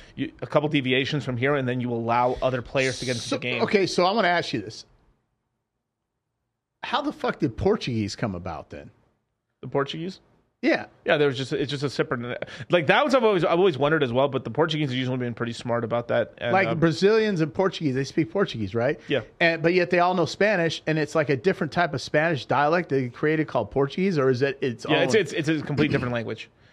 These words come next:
Speaker 1: Now, it is, it is a part, it is a
Speaker 2: How
Speaker 1: part
Speaker 2: is
Speaker 1: of
Speaker 2: that in South America around Spanish-speaking countries, and they have their own system called Portuguese? Their own, uh, you see what I'm saying?
Speaker 1: Yeah, it's,
Speaker 2: You're,
Speaker 1: it's
Speaker 2: you're around every Spanish-speaking country, and then all of a sudden you guys decide to have your own language.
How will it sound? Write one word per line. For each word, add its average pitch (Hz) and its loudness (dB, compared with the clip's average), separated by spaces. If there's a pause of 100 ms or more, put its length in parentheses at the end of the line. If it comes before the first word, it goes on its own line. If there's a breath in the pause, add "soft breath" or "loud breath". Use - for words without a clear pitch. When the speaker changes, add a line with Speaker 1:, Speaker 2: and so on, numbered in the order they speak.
(140 soft breath)
Speaker 1:
Now, 165 2
it 151 2
is, 170 2
it 160 0
is 160 2
a 165 2
part, 143 0
it 143 0
is 151 4
a 190 4
Speaker 2:
How 247 4
Speaker 1:
part - 4
Speaker 2:
is - 0
Speaker 1:
of 262 2
Speaker 2:
that 262 2
in 208 -2
South 208 0
America 147 0 (800)
around 160 2
Spanish-speaking 165 -2 (260 soft breath)
countries, 139 -4
and 135 -4
they 135 -2
have 135 0
their 127 -6
own 139 -4
system 135 -6
called 113 -4
Portuguese? 87 -8 (200 soft breath)
Their 131 -2
own, 131 -2 (280 loud breath)
uh, 76 -4 (100)
you 170 0
see 311 2
what 381 4
I'm 220 2
saying? 196 2
Speaker 1:
Yeah, 143 4
it's, 143 2
Speaker 2:
You're, 269 6
Speaker 1:
it's 370 6
Speaker 2:
you're 320 4
around 240 4
every 247 4
Spanish-speaking 226 0
country, 208 2
and 160 0
then 165 0
all 170 2
of 160 0
a - -10
sudden 156 0
you 196 -2
guys 156 2
decide 139 2
to 127 0
have 135 0
your 127 -2
own 120 -4
language. 123 -6